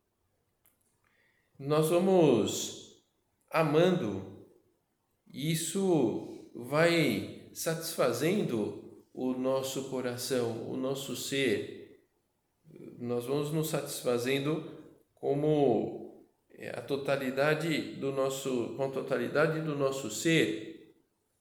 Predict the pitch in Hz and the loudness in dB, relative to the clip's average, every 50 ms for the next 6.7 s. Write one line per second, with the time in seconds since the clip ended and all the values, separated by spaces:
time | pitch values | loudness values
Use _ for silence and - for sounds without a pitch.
0 | _ _ _ _ _ _ _ _ _ _ _ _ _ _ 147 151 160 175 196 208 | _ _ _ _ _ _ _ _ _ _ _ _ _ _ 0 2 4 6 6 6
1 | 202 208 202 196 196 185 - - 202 190 180 - - 190 185 - - - - - | 6 6 4 2 0 -4 -4 -4 -4 -6 -6 -4 -2 -2 -2 0 0 0 0 0
2 | - 214 208 196 - - 175 170 170 143 113 98 - - - - - - - - | 0 0 0 -2 0 0 2 2 4 2 0 -2 -4 -8 -8 -10 -12 -16 -20 -20
3 | _ _ _ _ _ _ _ _ _ _ _ _ _ _ _ _ _ _ _ _ | _ _ _ _ _ _ _ _ _ _ _ _ _ _ _ _ _ _ _ _
4 | _ _ _ _ _ _ _ _ _ _ _ _ _ _ _ _ _ _ _ _ | _ _ _ _ _ _ _ _ _ _ _ _ _ _ _ _ _ _ _ _
5 | _ _ _ _ _ _ _ _ _ - 131 127 - - 131 131 135 131 127 - | _ _ _ _ _ _ _ _ _ -14 -14 -10 -6 -6 -6 -4 -4 -4 -2 0
6 | 135 131 131 127 - - - 139 139 139 139 131 - - | 2 2 2 0 -2 -4 -2 0 0 0 0 -2 -4 -10